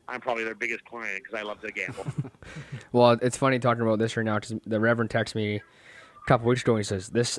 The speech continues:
Speaker 2: they, this could get, uh, out of, out of hand real quick." And meanwhile, I was at home betting on a five dollar horse to win a horse race, and, um, hit number six is in, he's, he's,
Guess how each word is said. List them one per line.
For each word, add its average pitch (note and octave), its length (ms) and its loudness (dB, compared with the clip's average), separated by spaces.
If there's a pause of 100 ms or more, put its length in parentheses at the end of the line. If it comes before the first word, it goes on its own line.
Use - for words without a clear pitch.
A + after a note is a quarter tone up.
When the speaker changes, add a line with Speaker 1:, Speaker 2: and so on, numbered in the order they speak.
Speaker 2:
they, A2 200 2
this A#2+ 180 2
could A#2 160 -8
get, A2 240 0
uh, G2 240 0
out A2+ 140 2
of, A2 160 0
out A2+ 160 4
of A2+ 40 2
hand A2+ 240 0
real A2 120 2
quick." - 400 0 (360)
And A#2 140 2
meanwhile, B2+ 360 8
I - 20 10
was B2 120 6
at A#2+ 80 2
home A#2+ 220 4
betting A#2+ 220 4
on A2+ 120 2
a G#2+ 60 2
five A#2+ 280 4
dollar A2+ 260 4
horse A#2+ 300 4
to A2+ 100 2
win A2 120 2
a G#2 60 2
horse A#2+ 300 2
race, A2 260 2
and, A2 300 2
um, G#2+ 300 2 (100)
hit G#2+ 120 -4
number E3+ 280 6
six A#3 260 4
is D3+ 80 2
in, G#3 240 6
he's, E3 140 4
he's, F#3+ 200 6